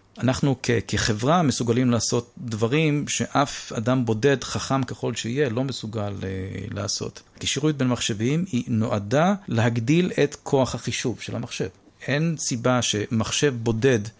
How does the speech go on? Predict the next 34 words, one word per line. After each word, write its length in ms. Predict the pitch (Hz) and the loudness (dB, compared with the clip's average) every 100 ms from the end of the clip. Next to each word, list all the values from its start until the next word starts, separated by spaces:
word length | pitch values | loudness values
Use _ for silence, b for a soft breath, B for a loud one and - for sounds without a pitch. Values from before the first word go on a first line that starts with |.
| B B B B - | B B B B -2
עם 140 | 107 | -2
כוח 280 | - 143 139 | 2 0 2
חישוב 400 | 120 - 143 120 | 0 0 0 0
זהה 500 | 107 110 - 135 113 | 0 0 2 2 2
לקלאסטר 640 | 113 104 98 - 147 - 113 | -2 -4 -4 -2 0 -2 -4
של 180 | 123 | -4
מחשבים, 720 | 113 117 151 202 202 165 180 170 | -6 -6 -2 0 2 0 -4 0
לא 100 | 135 | 2
יוכל 200 | 143 139 | 2 0
לעשות 280 | 127 127 117 | -4 -4 -6
בדיוק 260 | 113 113 | -6 -8
את 60 | 113 | -8
אותו 160 | 113 | -8
דבר. 220 | 123 147 101 - b b b b - | -8 -8 -10 -12 b b b b -8
הסיבה 360 | 98 123 151 | -6 -2 0
שיש 220 | 143 123 131 | 0 -2 0
לנו 240 | 120 110 | 0 2
רשת 220 | 139 131 | 0 0
של 80 | - | -4
מחשבים 440 | 110 - 101 156 | -6 -6 -4 -2
הוא 120 | 165 135 | 0 -2
רק 120 | 151 | -4
כדי 180 | 127 131 | -4 -2
לייצר 380 | 120 - 143 | -4 -4 -6
יותר, 420 | 135 107 131 123 117 | -6 -4 -4 -4 -4
אה, 100 | 107 | -6
כוח, 420 | - 117 107 - | -6 -6 -6 -6
אה, 60 | 113 101 104 113 | -6 -4 -6 -8
חישובי. 440 | - - 113 101 B B B - | -10 -10 -10 -12 B B B -4
אצל 180 | - 110 | -2 0
בני 220 | 110 120 | 2 2
אדם 240 | 123 202 | 4 4
זה 100 | 196 | 4
אחרת. 420 | 185 196 160 101 | 2 0 0 -4